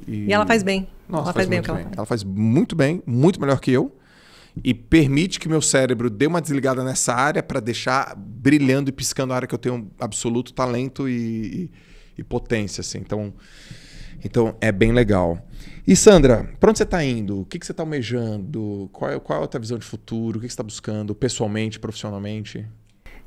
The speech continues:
Speaker 2: Eu busco cada vez mais crescer o meu negócio, gerar mais impactos positivos, né? Continuar esse legado do meu pai de promover a prosperidade.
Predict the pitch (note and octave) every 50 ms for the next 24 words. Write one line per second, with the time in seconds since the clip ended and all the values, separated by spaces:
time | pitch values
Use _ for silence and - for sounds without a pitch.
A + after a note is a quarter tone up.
0 | - - F#3+ F3+ E3+ E3+ F3 E3+ - - - F3+ - - F#3 F3 F3+ E3 F3 E3+
1 | E3+ E3+ F3+ E3 E3 E3 - - F#3 F3 E3+ - F#3 E3+ E3 D#3+ D#3+ E3 E3 F#3
2 | F#3+ G3 G3 F#3+ G3 - G#3 F#3 E3+ E3 F3 F3 E3+ E3+ E3+ E3+ F#3 G3 F3+ F3
3 | F#3 F3 - F3+ F3+ E3+ - - - - - F3+ E3 D#3 D#3 - - - F#3+ G3
4 | F3+ F3+ F3+ F3+ - - - - E3+ E3 F3 F#3 F3+ F3 - - F3 E3+ - F#3
5 | F#3 F3 F#3 F#3+ F#3 F#3+ F#3 F#3 E3+ F3+ F3+ F3+ F3 F3 E3 D#3+ E3+ D#3+ D#3+ -
6 | E3+ E3 E3+ F3 F3+ F3 E3+ - - - - - - - - - - - E3+ D#3+
7 | F3 F3+ F3+ F3 E3+ E3 D3+ D#3 - - F#3 F3+ F3 E3 D#3 F#3 F3+ F3 - F3+
8 | E3+ - - F3 D#3+ E3 D#3+ D3+ D#3+ D#3+ E3+ F3+ F3+ E3 F3 F#3+ F3+